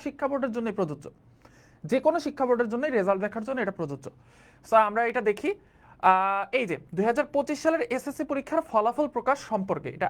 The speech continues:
আট জুলাই দুই হাজার পঁচিশের নোটিশ। So এটাতে যদি আমরা ক্লিক করি, আমাদের এই অফিসিয়াল যেই নোটিশ রেজাল্ট দেওয়ার সেটা চলে আসছে। এখন আমরা দেখি আগামী দশ জুলাই অর্থাৎ আগামীকালকে হ-, রেজাল্ট দিবে এবং দুপুর দুইটায়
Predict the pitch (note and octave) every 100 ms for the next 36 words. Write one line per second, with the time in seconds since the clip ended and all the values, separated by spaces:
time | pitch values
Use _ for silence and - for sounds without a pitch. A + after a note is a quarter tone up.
0 | F#3+ G#3 F#3+ C4 C#4+ G#3 G3+ A3 D4 D4
1 | C4 F#3+ C#3 C3+ D3+ - _ _ - _
2 | - - G#3 A#3 A#3 A3+ A3+ A3+ A#3 C#4
3 | C4+ - E3+ C#4 - _ C4+ C4 - A#3
4 | F#3 F3 B3+ B3 C#4+ C#4 A#3+ G#3+ E3 D#3+
5 | A#3+ - - D3 E3+ G#3 G#3+ D#3+ C#3+ F4+
6 | - - - A3 C#4 - - - G3 D3+
7 | C3 - - - - - - G#3 B3+ A#3+
8 | F3+ C3 - - _ _ - F3 G3+ C#4
9 | E4 A#3 A3 G3 E3+ A#2+ - - E3+ D3
10 | - F3+ G3+ B3 C4+ A#3+ A#3 A3 G3 -
11 | E3+ F#3 A3+ D#3 E3 E4 - _ - G3
12 | G#3+ A3 C#4 G3 B3 C4+ C4+